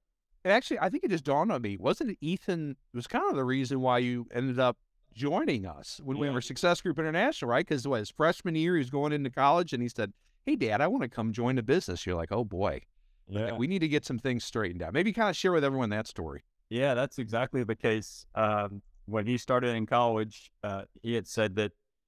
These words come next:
Speaker 2: he knew he wanted to go into business. And I said, "Well, you know, that's a pretty wide range. Is that more like Coca-Cola or more like us?"
Speaker 1: Yeah.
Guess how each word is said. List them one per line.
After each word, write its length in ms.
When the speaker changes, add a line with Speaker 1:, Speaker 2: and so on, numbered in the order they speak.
Speaker 2:
he 80
knew 140
he 80
wanted 180
to 60
go 100
into 160
business. 480
And 140
I 80
said, 180
"Well, 280
you 100
know, 120
that's 220
a 40
pretty 200
wide 280
range. 300
Is 120
that 160
more 200
like 240
Coca-Cola 680
or 180
more 220
like 260
us?" 420
Speaker 1:
Yeah. 180